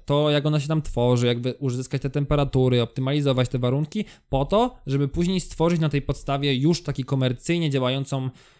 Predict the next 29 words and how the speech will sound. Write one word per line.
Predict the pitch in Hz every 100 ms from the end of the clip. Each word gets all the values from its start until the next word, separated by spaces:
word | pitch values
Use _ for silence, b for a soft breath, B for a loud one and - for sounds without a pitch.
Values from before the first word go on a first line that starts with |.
| b _
ko-, | - 139
komercyjnie | 139 156 160 196
działający | 165 156 170 170 151
reaktor | 135 147 - 139
fuzji | - 139 131
jądrowej | 120 143 185 175
w |
celu | - 160 160
tworzenia | - 139 143
produkcji, | 135 131 131 - 135 127 - _ _ _ _ _ _
tworzenia | - 147 156 151
energii | 139 131
elektrycznej. | 131 123 120 110 113 113 - B B B
I | 143
w |
założeniu | 147 160 170 214 208
ITER | 175 175 170
ma | 156 156
właśnie | 151 147
być | 147 147
tym | 165
pierwszym | 143 151 175 165
reaktorem, | 143 131 - 143 143
który | - 143 131
osiągnie | 120 135 139 131
to | 120
Q | - - 160 -
równe | 123 127 123
dziesięć, | 117 104 - 78 - -